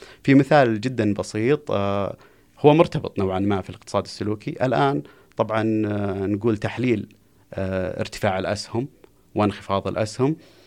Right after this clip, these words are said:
آه، قبل فترة طبعًا في رئاسة، آه، الرئيس الأمريكي السابق أوباما،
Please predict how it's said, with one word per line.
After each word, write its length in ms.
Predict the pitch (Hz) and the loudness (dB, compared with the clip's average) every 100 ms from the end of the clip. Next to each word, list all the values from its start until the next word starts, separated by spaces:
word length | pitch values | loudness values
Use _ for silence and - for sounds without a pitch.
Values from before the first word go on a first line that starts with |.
| - - | -20 -8
آه، 580 | 104 104 101 104 92 - - _ _ _ - - | -2 0 0 0 -2 -6 -18 _ _ _ -2 2
قبل 160 | 180 165 | 4 4
فترة 340 | 175 - 98 | 2 0 -4
طبعًا 360 | 98 101 101 104 | -2 -2 -2 -2
في 280 | - 104 | -4 -2
رئاسة، 460 | 101 92 110 101 90 - - | 0 4 2 2 -6 -10 -8
آه، 360 | 92 90 - - | -6 -6 -6 -2
الرئيس 340 | 110 107 104 | 0 0 -2
الأمريكي 320 | 101 98 98 | -2 -2 -4
السابق 600 | - - 104 117 143 - | -6 -2 0 0 -4 -6
أوباما، 460 | 104 95 104 117 | -4 0 2 2